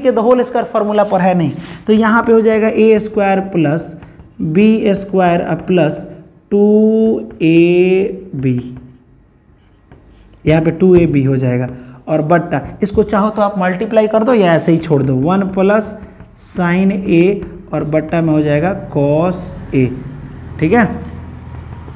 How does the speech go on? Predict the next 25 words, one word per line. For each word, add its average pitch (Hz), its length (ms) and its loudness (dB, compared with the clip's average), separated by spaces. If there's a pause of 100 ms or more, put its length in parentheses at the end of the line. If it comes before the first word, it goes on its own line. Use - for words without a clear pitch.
(540)
स-, - 260 -6
यहाँ 185 240 6
देखिए 160 300 0 (440)
sine 254 460 4
स्क्वायर, 254 280 0
यहाँ 240 260 4
cos 262 260 4
square 254 320 2
है, 247 100 4
यहाँ 226 200 0
sine 208 280 0
square 190 220 -2
है, 175 100 -2
दोनों 220 220 2
को 233 100 0
मिला 233 240 4
के 233 120 -2
formula 220 400 2
में 220 120 0
क्या 220 140 2
होता 175 200 0
है, 151 120 2
वन 175 320 2
और 170 120 -4
प्लस, 175 320 0